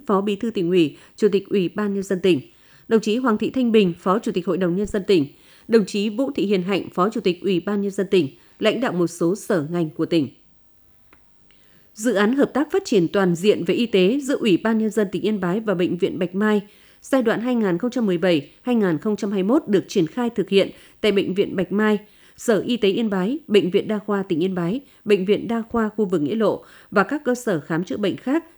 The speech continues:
trực thuộc Sở Y tế Yên Bái, với tổng kinh phí hai mươi hai tỷ bảy trăm hai mươi chín triệu đồng. Đây là lần đầu tiên trong cả nước có một dự án hợp tác toàn diện về y tế được thực hiện giữa Bệnh viện Bạch Mai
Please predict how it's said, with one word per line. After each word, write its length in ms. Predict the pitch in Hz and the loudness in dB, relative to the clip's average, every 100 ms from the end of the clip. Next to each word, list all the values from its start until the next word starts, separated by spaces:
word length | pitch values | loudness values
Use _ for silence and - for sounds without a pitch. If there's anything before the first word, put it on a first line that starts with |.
| - | -2
trực 180 | 208 - | -2 0
thuộc 180 | 190 - | -2 -2
Sở 280 | - 185 - | -2 -2 -2
Y 120 | 208 | 0
tế 120 | 196 | 2
Yên 220 | 170 202 | 2 0
Bái, 240 | 185 170 254 - - _ | 0 -2 -2 -8 -20 _
với 140 | 208 | 2
tổng 240 | 240 220 165 | 4 2 2
kinh 220 | 247 233 | 0 -2
phí 240 | 208 185 | 0 -2
hai 160 | 233 240 | -2 -2
mươi 120 | 226 | -2
hai 200 | 226 233 | -2 -4
tỷ 360 | 220 196 135 - | 2 2 2 -4
bảy 240 | - 180 135 | 0 0 0
trăm 200 | - 214 | -2 -4
hai 140 | 202 208 | -2 -2
mươi 120 | 196 | -2
chín 200 | 196 170 | -2 -4
triệu 160 | - 151 | -2 0
đồng. 180 | 170 147 - _ _ _ _ _ _ _ _ | 2 0 -6 _ _ _ _ _ _ _ _
Đây 160 | 233 285 | 4 4
là 100 | 233 | 4
lần 200 | 208 185 | 2 2
đầu 160 | 185 | 2
tiên 320 | 170 262 262 254 | 2 2 2 2
trong 160 | 262 | 0
cả 120 | 226 | 0
nước 260 | 175 220 330 | 2 2 2
có 80 | 294 | 2
một 180 | 233 - | 2 2
dự 140 | 190 | -2
án 200 | - 175 | -2 -2
hợp 180 | 247 - | -4 -4
tác 220 | 302 - | -6 -4
toàn 220 | 208 185 | -2 -2
diện 260 | 160 185 - | 2 2 2
về 80 | 170 | -2
y 100 | 214 | -2
tế 200 | 196 180 | -2 -2
được 160 | 208 | -2
thực 140 | - 165 | -2 0
hiện 200 | 190 - - - - | 0 0 -6 -20 -4
giữa 160 | 190 | 0
Bệnh 200 | 233 165 | 2 2
viện 200 | 180 151 | 0 0
Bạch 180 | 185 180 | -2 -2
Mai 300 | 202 220 214 | 0 2 0